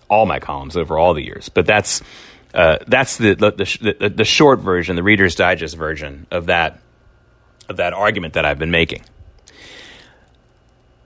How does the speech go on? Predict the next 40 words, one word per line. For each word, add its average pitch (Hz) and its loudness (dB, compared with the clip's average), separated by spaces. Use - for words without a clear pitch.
From 185 4
a 165 6
health 156 4
standpoint, 139 2
you've 123 -2
heard 127 4
a 117 6
lot 120 6
of 117 0
people, 110 0
not 123 4
only 107 -2
in 120 2
the 107 2
mainstream 110 2
news 107 0
media, 104 4
but 95 4
of 90 0
course 107 2
here 104 6
on 95 6
the 92 4
Nachum 98 0
Segal 104 2
Network, 98 0
you've, 95 -4
you've 107 -2
heard 101 4
a 90 6
lot 92 6
of 92 2
doctors. 110 4
Look, 147 4
folks, 131 2
this 135 0
isn't 147 0
a 156 2
joke. 92 4
It, - -8